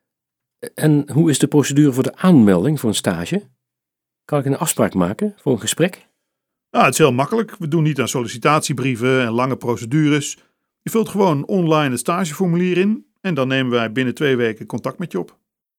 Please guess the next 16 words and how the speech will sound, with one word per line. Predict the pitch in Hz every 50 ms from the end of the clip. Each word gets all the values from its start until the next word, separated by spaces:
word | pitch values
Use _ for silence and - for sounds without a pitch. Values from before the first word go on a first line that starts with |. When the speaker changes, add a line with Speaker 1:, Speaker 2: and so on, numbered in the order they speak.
| _ _ _ _ _ _ _ _ _ _ _
Speaker 1:
Nou, | - 220 220 127 80 78
dat | 95 160 160
ga | - - 123
ik | 90 78 78
doen. | 98 131 196 - _ _ _ _ _ _ _ _ _ _ _ _ _ _ _ _ _
Ik | - 147
ben | 143 143 117
zeker | - 175 220 233 -
geïnteresseerd | 107 123 123 107 - 98 95 - - 180 226 214
in | - 139 127
een | 113
plek. | - 107 92 92 - - _ _ _ _ _ _ _ _ _ _ _ _ _ _ _ _
Bedankt | - - - 151 190 190
voor | - - 120
alle | 117 143 139 131
informatie. | 131 113 - 120 104 82 78 - - - -